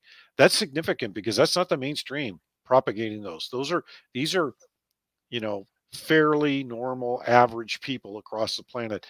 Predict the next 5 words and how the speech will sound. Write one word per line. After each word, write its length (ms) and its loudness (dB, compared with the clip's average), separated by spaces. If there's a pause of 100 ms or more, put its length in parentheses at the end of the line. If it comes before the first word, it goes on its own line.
(120)
saying 360 0
these 240 -8
things. 360 -14 (520)
And 280 2 (480)
there's, 400 2